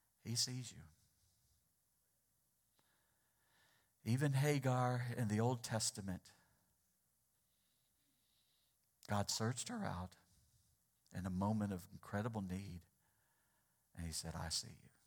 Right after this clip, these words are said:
And I believe, if my memory's right, he, she gave him a name, says, "God sees me." I, if I'm, I think that's right. How many know Jesus is one who sees us? He saw Zacchaeus, the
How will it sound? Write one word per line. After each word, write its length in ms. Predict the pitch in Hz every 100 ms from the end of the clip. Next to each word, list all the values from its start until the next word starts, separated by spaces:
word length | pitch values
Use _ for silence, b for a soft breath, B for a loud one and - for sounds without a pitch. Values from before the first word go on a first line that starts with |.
| _ _ _ _ _ _ _ _ _ _ _ _ _ _ b b b b
And 120 | 95
I 40 | 104
believe, 320 | 113 127 107
if 60 | 98
my 120 | 98
memory's 460 | 107 104 95 87
right, 200 | 92 92 -
he, 120 | 92 -
she 160 | 110 104
gave 220 | 90 92
him 120 | 92
a 60 | 95
name, 240 | 90 92
says, 220 | 85 92 87
"God 260 | 90 92
sees 300 | - 85 87
me." 80 | - 95 - _ 87
I, 40 | 92 92
if 140 | -
I'm, 100 | 92 92 95
I 40 | -
think 140 | 107
that's 220 | 127 -
right. 100 | - - _ b b b b b b b b b b b b b b b b _ _ _
How 120 | -
many 100 | 160
know 100 | 147
Jesus 440 | 117 131 127 123 107
is 120 | 101
one 180 | 113 107
who 100 | 104
sees 360 | - 113 92
us? 200 | 87 - - _ - - - - _ _ _ _ _ _ _ _ _ _ _ _ _ _ _ - b b b b b b _ _ -
He 120 | 110
saw 260 | - 123 123
Zacchaeus, 640 | 113 104 95 92 90
the 80 | -